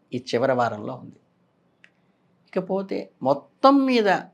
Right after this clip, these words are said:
డిసెంబర్ నెలంతా కూడా ఈ రాశి వారికి కొన్ని సవాళ్లు ఉంటాయి. తెలివితేటలు, వివేకము ఉపయోగించి ప్రతి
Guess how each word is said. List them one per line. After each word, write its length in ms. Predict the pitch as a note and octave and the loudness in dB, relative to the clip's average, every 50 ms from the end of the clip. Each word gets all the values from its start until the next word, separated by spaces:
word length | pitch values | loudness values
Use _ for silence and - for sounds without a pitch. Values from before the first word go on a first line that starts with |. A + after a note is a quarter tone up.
| _ _ _ _ - | _ _ _ _ -6
డిసెంబర్ 1000 | B2 C#3 C#3 - - G3 G3+ G3+ G3+ G3 G3 G3 F#3 F3+ F3 F3+ - - - B2 | -4 -4 -2 -2 -2 -4 -4 -4 -4 -2 -2 0 0 -2 -4 -8 -12 -12 -6 -4
నెలంతా 500 | B2+ C#3 D3 D3 C#3+ C#3 C#3 - B2+ B2 | -2 0 0 -2 -2 -2 -2 0 0 0
కూడా 220 | B2 B2+ B2 B2 | -2 -4 -6 -6
ఈ 40 | A#2+ | -6
రాశి 280 | G#2+ G#2+ A2+ - - B2 | -6 -8 -8 -8 -8 -6
వారికి 520 | B2 A#2+ A#2 A#2 A2+ - F#3+ A3 C4 B3 - _ _ _ _ _ _ _ _ _ _ _ _ _ _ _ _ _ _ _ _ - | -6 -6 -6 -8 -10 -12 -14 -14 -16 -16 -18 _ _ _ _ _ _ _ _ _ _ _ _ _ _ _ _ _ _ _ _ 0
కొన్ని 180 | D#3+ D3+ C#3 | 0 0 0
సవాళ్లు 600 | - - - B2 A2+ C3+ E3 F#3+ A3 A#3+ A#3+ A3 | -2 -2 0 0 2 4 6 6 6 6 4 2
ఉంటాయి. 540 | G3 F#3 F3 F3 F3 F3 F#3 F#3+ G#3+ A#3 - - - _ _ _ _ _ _ _ _ _ _ _ _ _ _ _ _ _ _ _ _ _ _ - | -2 -2 -2 -2 0 0 0 -2 -6 -8 -12 -14 -20 _ _ _ _ _ _ _ _ _ _ _ _ _ _ _ _ _ _ _ _ _ _ 0
తెలివితేటలు, 1160 | D#3 D#3 E3+ F#3+ F#3+ G#3 G#3 G#3 G#3+ G#3 G#3 G3+ G3+ G#3 G3+ G#3 G#3 G#3 G#3+ G#3+ G#3 - - - _ _ _ _ _ _ A#2+ | 2 4 4 4 2 2 0 2 2 2 2 2 2 0 0 2 2 2 2 0 -2 -4 -6 -10 _ _ _ _ _ _ -4
వివేకము 1000 | A#2 B2 B2 B2+ C#3+ F3 G3 G#3+ G#3+ G#3 G#3 G#3 G3 G3 G3 G3 G3 F#3 - - _ _ - | -2 0 2 6 8 10 10 10 8 8 6 4 4 4 2 -2 -4 -6 -8 -12 _ _ -16
ఉపయోగించి 760 | - - D#3 E3 F3 F3 F3 F3 E3 E3+ F3+ F#3+ F3+ - F#3 | -6 -2 0 2 2 4 2 2 0 -2 -6 -8 -10 -12 -10
ప్రతి 340 | - D#3+ D#3 D#3 D#3 D3+ | -8 -8 -6 -6 -10 -14